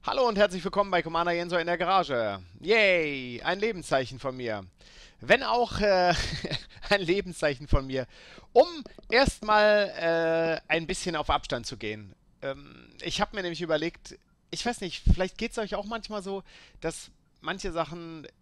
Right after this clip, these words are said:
im Leben irgendwann einfach nur noch frustrieren und die Luft sowas von raus ist. Ihr habt's ja vielleicht schon gemerkt irgendwie. Äh, es war ja vor einem halben Jahr schon mal so, äh, dass ich irgendwie eine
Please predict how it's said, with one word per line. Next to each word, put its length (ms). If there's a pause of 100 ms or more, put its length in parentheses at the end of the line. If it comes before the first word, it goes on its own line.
(200)
im 160
Leben 580 (500)
irgendwann 760 (200)
einfach 380
nur 160
noch 160
frustrieren 540
und 120
die 60
Luft 340
sowas 300
von 140
raus 320
ist. 180
Ihr 140
habt's 140
ja 100
vielleicht 260
schon 120
gemerkt 420
irgendwie. 400
Äh, 60 (400)
es 260
war 100
ja 100
vor 140
einem 140
halben 240
Jahr 260
schon 180
mal 200
so, 400
äh, 640
dass 200
ich 60
irgendwie 260
eine 360